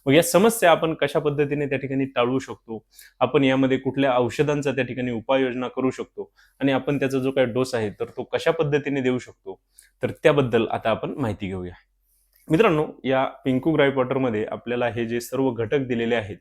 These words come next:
तर यांचा वापर ज्यावेळेस आपण आपल्या लहान करडा कोकरांमध्ये करतो, ज्यांचा नवजात जन्म झालेला आहे, अशा पिल्लांमध्ये त्या ठिकाणी करतो,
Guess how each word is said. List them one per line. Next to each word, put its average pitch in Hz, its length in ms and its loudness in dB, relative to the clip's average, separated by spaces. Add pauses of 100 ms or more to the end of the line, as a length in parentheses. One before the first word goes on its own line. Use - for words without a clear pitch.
(580)
तर 139 160 4 (160)
यांचा 131 320 4
वापर 127 320 4
ज्यावेळेस 143 440 2
आपण 127 260 -2
आपल्या 123 320 -4
लहान 135 320 2
करडा 139 340 0
कोकरांमध्ये 143 600 0
करतो, 110 400 -6 (420)
ज्यांचा 127 300 0
नवजात 123 340 2 (120)
जन्म 143 240 2
झालेला 117 360 2
आहे, 107 300 -4
अशा 147 220 -2
पिल्लांमध्ये 127 760 0
त्या 117 120 -4
ठिकाणी 120 280 -4
करतो, 113 440 -4